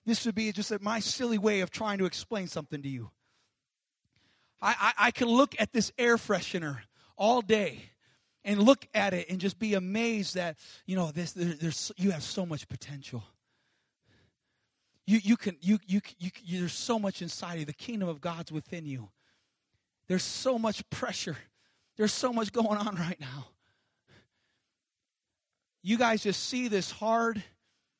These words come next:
air freshener or whatever you call it, spray can. But left to itself, without it pressing into the kingdom, without any application, without anything,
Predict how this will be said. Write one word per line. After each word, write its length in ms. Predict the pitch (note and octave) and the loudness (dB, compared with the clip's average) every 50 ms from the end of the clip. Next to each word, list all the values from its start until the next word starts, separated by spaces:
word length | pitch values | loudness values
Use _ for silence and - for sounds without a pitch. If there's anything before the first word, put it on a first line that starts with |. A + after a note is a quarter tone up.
| _ _ _ _ _ _ _ _ _ - | _ _ _ _ _ _ _ _ _ -2
air 180 | F#3 A3 G#3+ | 2 2 2
freshener 600 | G3 - - F3 E3 - - - E3+ D#3+ D#3+ D#3 | 2 0 -2 -4 -4 -4 -6 -8 -8 -8 -6 -6
or 80 | D3+ D3+ | -6 -6
whatever 360 | C#3+ D#3 E3 E3+ F3 E3+ E3+ | -4 -2 -2 -2 -2 -2 -4
you 60 | D#3+ | -6
call 220 | C#3+ - - D#3+ D#3 | -6 -6 -6 -6 -6
it, 80 | C#3+ | -6
spray 340 | - - - - G3+ G3 F#3+ | -8 -10 -6 -4 -2 -2 -2
can. 380 | - - - D#3+ C#3+ C3 A2 F2+ - _ _ _ _ _ _ _ _ _ _ _ _ _ _ _ _ _ _ _ _ _ _ _ _ _ _ _ _ | -2 -6 -8 -10 -10 -12 -14 -16 -20 _ _ _ _ _ _ _ _ _ _ _ _ _ _ _ _ _ _ _ _ _ _ _ _ _ _ _ _
But 80 | - F3+ | -4 0
left 280 | G3+ A#3+ C4 - - - | 2 2 0 0 -2 -2
to 160 | C4+ B3 A#3 | 0 2 2
itself, 720 | G#3+ - - - B3+ A#3+ A#3 A#3 A#3 - - - - - _ _ _ _ _ _ _ _ _ _ _ _ _ _ _ _ _ _ _ _ _ | 2 0 0 -2 0 0 0 0 -2 -4 -8 -16 -20 -20 _ _ _ _ _ _ _ _ _ _ _ _ _ _ _ _ _ _ _ _ _
without 480 | - E3 - G#3 - G3+ A3 A#3 A#3+ A#3 | -8 -6 -6 -4 0 2 4 4 6 4
it 160 | A3+ - _ | 4 2 _
pressing 480 | - - - A3+ G3+ - - A#3+ A3+ G#3+ | -4 -2 -2 -2 -2 -2 -4 -4 -4 -4
into 160 | G#3+ G#3 G3+ | -4 -4 -4
the 80 | F3+ G3 | -4 -6
kingdom, 540 | - - - A#3+ A3 G#3+ A3 A3 A3 G3+ - _ _ _ _ _ _ _ _ _ _ _ | -6 -6 -8 -6 -6 -4 -4 -6 -6 -8 -12 _ _ _ _ _ _ _ _ _ _ _
without 380 | - F3+ F#3+ F3+ G#3 A3 A#3 B3 - | 0 0 2 2 4 4 2 2 2
any 200 | A#3 A3+ A3+ A#3 - | 0 -2 -2 -2 0
application, 800 | G#3 G#3 G#3+ - - G#3 - - - A3 G#3+ - - - A3 G#3 | 0 0 0 0 0 -4 -2 0 0 0 0 0 0 0 0 0
without 320 | G3 F#3+ - G#3+ G#3 G#3+ - | 0 0 0 0 -2 -2 -4
anything, 680 | G3+ G#3+ A3 G#3+ G3+ E3+ - - G#3+ E3+ D3 C#3 B2+ | -4 -4 -4 -2 -4 -4 -4 -6 -6 -6 -6 -8 -12